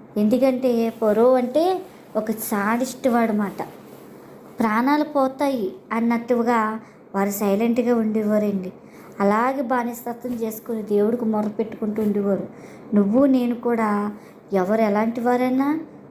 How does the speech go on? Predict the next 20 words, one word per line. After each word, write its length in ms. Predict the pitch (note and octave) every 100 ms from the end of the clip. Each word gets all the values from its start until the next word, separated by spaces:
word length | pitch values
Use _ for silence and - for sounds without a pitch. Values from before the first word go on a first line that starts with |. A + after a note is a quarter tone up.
| -
దేవుడు 420 | F#3+ G#3+ B3+ D4
వారికి 480 | C4 B3 A#3 - -
చెప్పే 260 | G#3+ - B3
పాఠం 400 | A#3+ A3 A3 A3+
చెప్తాడు. 760 | G#3+ G#3 - G#3 G3 - - - - -
నువ్వు 260 | G#3 A3 C4+
నేను 260 | B3+ B3 A#3+
సైలెంట్గా 680 | A#3+ G#3+ G#3+ A#3+ B3 C4 A#3+
ఉండి 300 | A3+ G3+ G3+ - - - -
ప్రార్థన 440 | G3+ F#3+ F#3+ G#3+
చేయడమే. 480 | G#3+ G#3+ G#3 G3 G3 - - - -
మనం 680 | G3+ G3+ A3 D4 E4 E4 - - -
పని 160 | C4
తీసుకోకూడదు, 880 | C#4+ D4 C#4 - C4 B3+ A3+ F#3+ - - - - -
ఎదిరించకూడదు, 920 | G#3+ G#3 C4 C#4+ C#4+ C4+ B3+ A3+ F#3+ F3+ - - - G#3
మనం 180 | G3+
ఏది 420 | G3+ G#3 A#3+ B3+ C4+
కూడా 280 | B3 A3
ప్రార్థన 560 | G#3+ - G3+ F#3+ G3 G#3+
చేయడమే. 540 | G#3 - G#3 F#3+ F#3